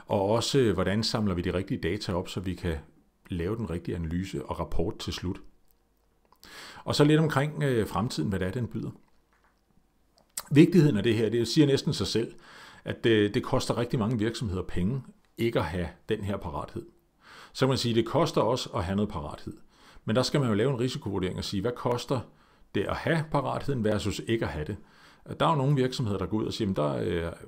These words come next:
vil vi ikke have paratheden in-house, men vi køber det ude i virksomhederne, altså hos sikkerhedsvirksomhederne." Det kunne være sådan noget som C C, Stubex eller,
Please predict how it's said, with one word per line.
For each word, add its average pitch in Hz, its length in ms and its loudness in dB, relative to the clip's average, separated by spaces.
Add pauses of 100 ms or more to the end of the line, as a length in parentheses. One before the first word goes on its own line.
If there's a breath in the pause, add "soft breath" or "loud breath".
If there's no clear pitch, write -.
(220)
vil 101 160 -4
vi 156 160 2
ikke 123 140 0
have 123 100 -4
paratheden 95 480 -6
in-house, 147 460 -2 (160)
men 104 280 0
vi 107 60 -4
køber - 360 -6
det 123 140 -4
ude 101 380 -2
i 90 380 -4
virksomhederne, 92 640 -2
altså 76 180 -6
hos 76 220 -8
sikkerhedsvirksomhederne." 78 840 -6 (580 loud breath)
Det 107 120 2
kunne 107 140 -2
være 78 220 0
sådan 87 180 -2
noget - 140 -4
som 71 240 -6
C 113 280 -4
C, 78 240 -6
Stubex 98 720 -4 (100)
eller, 123 440 -10